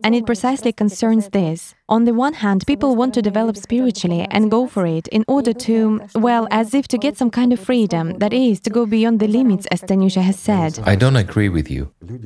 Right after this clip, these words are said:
Speaker 2: People go there not in order to attain freedom. People go there to gain influence, power.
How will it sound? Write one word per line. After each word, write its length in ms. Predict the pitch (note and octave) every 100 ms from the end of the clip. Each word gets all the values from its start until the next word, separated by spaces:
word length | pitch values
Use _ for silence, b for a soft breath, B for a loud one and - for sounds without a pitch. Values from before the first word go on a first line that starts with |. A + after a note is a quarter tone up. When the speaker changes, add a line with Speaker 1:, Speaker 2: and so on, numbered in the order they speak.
| G2
Speaker 2:
People 240 | B2+ B2+ B2
go 240 | A#2+ B2
there 240 | G#2 E2
not 160 | F#2 C3+
in 120 | C#3
order 220 | B2+ A#2
to 160 | G2+ F#2
attain 360 | E2+ F#2+ F2 D#2
freedom. 680 | - G2 F2 C#2+ C2 D#2+ C#2 - E2 G#2+
People 260 | A#2+ C3 C3
go 240 | G2+ G#2
there 240 | F2+ D2 C2+
to 140 | E2
gain 200 | D#2+ D2+
influence, 680 | F#2 G2 F#2+ E2 C#2+ C#2 -
power. 520 | D#2+ E2 F2+ D#2+ C#2+